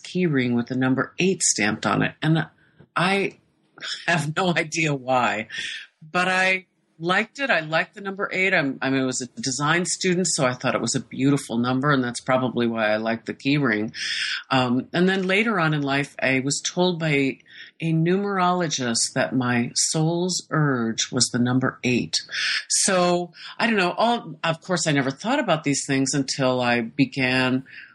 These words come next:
thinking about doing this project, and it started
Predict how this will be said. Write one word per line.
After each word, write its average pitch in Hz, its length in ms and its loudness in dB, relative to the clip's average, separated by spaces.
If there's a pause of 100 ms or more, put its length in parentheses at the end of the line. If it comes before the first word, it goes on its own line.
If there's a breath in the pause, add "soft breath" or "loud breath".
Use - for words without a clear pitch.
(460 loud breath)
thinking 285 380 2
about 233 280 2
doing 214 360 0
this 190 160 -2
project, 185 1040 -2
and 143 460 2
it - 260 -2
started 139 720 0